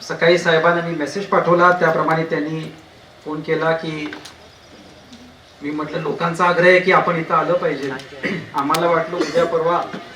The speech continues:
एकदमच साहेब म्हटले, "आजच येऊ का?" तर मी म्हटलं, "आम्हाला आवडेल." त्याप्रमाणे साहेब इथं आले.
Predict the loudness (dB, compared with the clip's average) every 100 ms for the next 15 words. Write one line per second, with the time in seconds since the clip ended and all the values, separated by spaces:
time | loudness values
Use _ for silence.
0 | -20 -18 -16 -12 -10 -8 -6 -4 -2 -2
1 | -4 -2 -2 -2 -8 -10 -12 -16 -20 -20
2 | -8 2 6 8 6 6 4 2 0 -2
3 | -10 -16 -20 -20 -20 -20 -20 -14 -8 -6
4 | -2 4 4 6 4 4 4 4 4 2
5 | 0 0 0 -2 -2 -2 -2 -2 -4 -6
6 | -2 -2